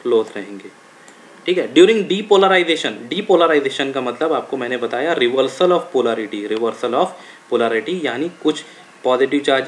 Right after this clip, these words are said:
अंदर की तरफ, कुछ नेगेटिव चार्ज बाहर की तरफ। During de-, depolarization जो सोडियम गेट होता है, जो सोडियम गेट होता है वो खुल जाता है, sodium gates open, but potassium वैसा की वैसा ही रहेगा। ठीक है,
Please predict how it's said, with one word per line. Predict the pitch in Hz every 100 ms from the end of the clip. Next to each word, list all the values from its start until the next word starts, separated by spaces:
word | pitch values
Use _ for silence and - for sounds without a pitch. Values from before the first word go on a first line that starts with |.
| -
अंदर | 120 143 147
की | 147
तरफ, | 185 202 -
कुछ | 143 139
नेगेटिव | 120 117 117 117
चार्ज | 131 190 - - -
बाहर | 127 120 117
की | 117
तरफ। | 113 143 131
During | 135 175 185 - 139 -
de-, | 185 - 131
depolarization | 160 202 160 151 143 123 143 175 - - -
जो | 160
सोडियम | - 151 151 220 214
गेट | 170 147
होता | 127 113
है, | 104 - - - -
जो | 123 139
सोडियम | - 131 175 202
गेट | 165 139
होता | 123 120
है | 147
वो | 151 143
खुल | - 160
जाता | 104 95 98
है, | - - - - - - - - - - - -
sodium | 123 120 135 120
gates | 127 -
open, | 117 180 190 - - - - 101
but | 170 - - - - - - -
potassium | 117 117 113 - 147 170
वैसा | 131 127 113
की | 117
वैसा | 110 107 107
ही |
रहेगा। | 107 104 98 101 - - - -
ठीक | 185
है, | 170